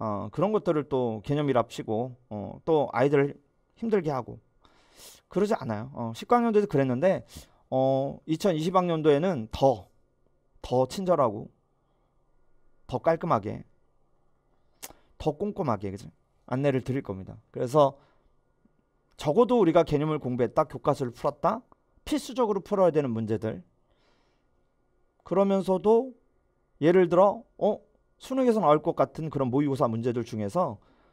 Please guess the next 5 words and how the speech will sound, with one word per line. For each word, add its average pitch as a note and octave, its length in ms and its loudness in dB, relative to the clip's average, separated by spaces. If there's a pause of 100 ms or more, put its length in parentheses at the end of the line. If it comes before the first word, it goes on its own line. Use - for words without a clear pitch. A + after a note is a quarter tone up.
(400)
"야, A#2+ 80 2
우리 C#3+ 520 0
비록 D3+ 460 2 (680)
교과서 G#3 380 0
수준의 F3+ 640 -2